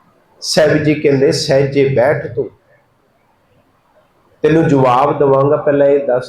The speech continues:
ਤੂੰ ਕੰਮ ਕੀ ਕਰਦਾ ਹੈ?" ਕਹਿੰਦਾ, "ਜੀ ਮੈਂ ਕਿਸਾਨ ਹਾਂ, ਖੇਤੀ ਕਰਦਾ।" ਕਹਿੰਦੇ, "ਬੀਜ ਨੂੰ ਕਿੱਥੇ ਬੋਲਦਾ ਹੈ, ਬੀਜਦਾ ਹੈ?" ਕਹਿੰਦਾ, "ਧਰਤੀ 'ਚ।"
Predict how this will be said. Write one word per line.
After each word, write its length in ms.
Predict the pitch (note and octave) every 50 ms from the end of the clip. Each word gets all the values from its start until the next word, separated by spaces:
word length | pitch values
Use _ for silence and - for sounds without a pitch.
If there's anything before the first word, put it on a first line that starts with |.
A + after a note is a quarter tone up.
| - -
ਤੂੰ 100 | C#3+ C3+
ਕੰਮ 300 | - - B2+ B2 C3 C3+
ਕੀ 180 | C3+ - C3+
ਕਰਦਾ 360 | B2 - - - - - - _
ਹੈ?" 80 | _ _ _ _ _ _ _ _ _ _ _ _ _ _ _ _ _ _ _ _ _ _ _ _ _ _ _ _ _ _ _ _ _ _ _ _ -
ਕਹਿੰਦਾ, 200 | B2+ B2+ B2+ C#3
"ਜੀ 240 | C3+ C3+ C#3 C#3+ C#3+
ਮੈਂ 420 | C#3 C3+ B2+ A#2 A2+ - - -
ਕਿਸਾਨ 640 | - D3 C#3+ C3 - - - B2+ A#2+ A#2+ B2 C3 B2+
ਹਾਂ, 200 | C3 C3+ C3 C3
ਖੇਤੀ 500 | C3 - E3 C#3+ C#3 C#3 - D3+ C#3+ -
ਕਰਦਾ।" 420 | - - - - - E2+ - - _ _ _ _ _ _ _ _ _ _ _ _ _ - - - _ _ _ _ _ _ _ _ _ _ _ _ _ _ _ _ _ _ _ _ _ _ _ _ _ _ _ _ _ _ _ _ _ _ _ -
ਕਹਿੰਦੇ, 360 | D#3 D#3 D#3 E3+ E3 - -
"ਬੀਜ 480 | A#2 B2+ C3 C#3 C#3+ - C#3 E3+ D#3+ E3
ਨੂੰ 120 | E3 E3
ਕਿੱਥੇ 340 | - F#3 - - F3 F#3 F3
ਬੋਲਦਾ 400 | D#3 C#3+ C#3+ C#3+ D3 C#3 C#3+ C#3
ਹੈ, 180 | C#3 C#3 - - - _ _ _ _ _ _ _ _ _ _ B2+
ਬੀਜਦਾ 380 | B2 C#3+ C#3 C3 C3+ C3+ B2+ B2
ਹੈ?" 60 | A#2+
ਕਹਿੰਦਾ, 280 | C3 - D3+ D3 C#3 C#3
"ਧਰਤੀ 520 | C#3 C3+ C#3 C3+ C3 - - B2+ B2+ -
'ਚ।" 60 | -